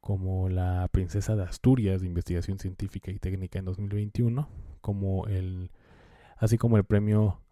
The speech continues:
Rosenstiel en Estados Unidos en dos mil veinte, respectivamente. Eh, los premiados, este, suceden en el palmarés del Nobel de Medicina al, al sueco Svante Pavo,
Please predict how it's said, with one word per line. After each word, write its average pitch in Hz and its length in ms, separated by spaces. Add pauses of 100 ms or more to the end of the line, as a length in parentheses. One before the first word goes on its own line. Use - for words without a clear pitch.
Rosenstiel 104 760
en 98 120
Estados 98 260
Unidos 98 240
en 92 120
dos 90 140
mil 101 140
veinte, 131 240
respectivamente. - 880 (800)
Eh, 107 320
los 107 140
premiados, 120 540
este, 95 720 (680)
suceden 107 720 (220)
en 98 160
el 95 200
palmarés 95 540
del 107 160
Nobel 101 220
de 101 80
Medicina 113 500
al, 98 640
al 101 180
sueco 101 580
Svante 104 440
Pavo, 139 480